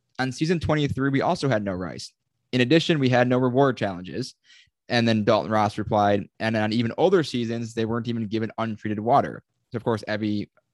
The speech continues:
arrived on Exile Island with a small pot of rice and a, um, little canteen of water. Uh, Russell Swan, "Hardest season ever? Sorry, that's a hard no." Um,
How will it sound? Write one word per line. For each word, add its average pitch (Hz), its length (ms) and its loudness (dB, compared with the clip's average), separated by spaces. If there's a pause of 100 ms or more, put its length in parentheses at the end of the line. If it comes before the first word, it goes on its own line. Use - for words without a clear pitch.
(160)
arrived 107 240 2
on 98 80 0
Exile 101 320 -2
Island 101 260 -2
with 98 120 -8
a 95 260 -4
small 95 280 -2
pot 104 200 -2
of 98 80 -2
rice 98 260 0
and 95 120 -8
a, 90 160 -8 (480)
um, 76 360 -8 (220)
little 101 140 -2
canteen 101 360 -4
of 87 60 -4
water. 104 400 0 (1200)
Uh, 110 340 4
Russell 135 360 2
Swan, 139 560 2 (440)
"Hardest 190 300 2
season 165 240 -2
ever? 160 380 -2 (160)
Sorry, 123 460 2 (140)
that's - 120 -12
a 120 80 2
hard 170 560 6
no." 113 500 4 (760)
Um, 104 560 -4